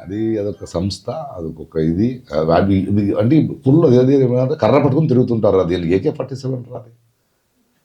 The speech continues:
ఏ దేశం మీద వెళ్తారో, ఏం చేస్తారో, వాళ్ళ కవాయితులు చూడాలి. ఆ? ఒక్క లేడీ మెంబర్ ఉన్నారా? ఒక, అదొక సంస్థ రా అది, ఆడవాళ్ళని గౌరవించే సంస్థ. ఒక్క లేడీ మెంబర్ లేదు.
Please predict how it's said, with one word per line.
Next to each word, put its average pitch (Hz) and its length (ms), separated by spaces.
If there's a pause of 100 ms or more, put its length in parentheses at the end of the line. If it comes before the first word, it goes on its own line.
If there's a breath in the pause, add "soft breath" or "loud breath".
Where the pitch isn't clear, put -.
(280)
ఏ - 20 (140)
దేశం 120 340
మీద 117 120 (100)
వెళ్తారో, 107 420 (360)
ఏం 110 80 (120)
చేస్తారో, 104 520 (220)
వాళ్ళ 80 160 (120)
కవాయితులు 117 500
చూడాలి. 92 420 (1160)
ఆ? - 20 (560 soft breath)
ఒక్క 180 160 (140)
లేడీ 190 280 (120)
మెంబర్ 160 320
ఉన్నారా? 107 300 (100)
ఒక, - 80 (160)
అదొక 95 300
సంస్థ 127 300
రా 71 120
అది, 170 140 (1400)
ఆడవాళ్ళని 120 500
గౌరవించే 98 380 (100)
సంస్థ. 87 200 (200)
ఒక్క 127 120 (120)
లేడీ 170 180 (120)
మెంబర్ 135 300
లేదు. - 140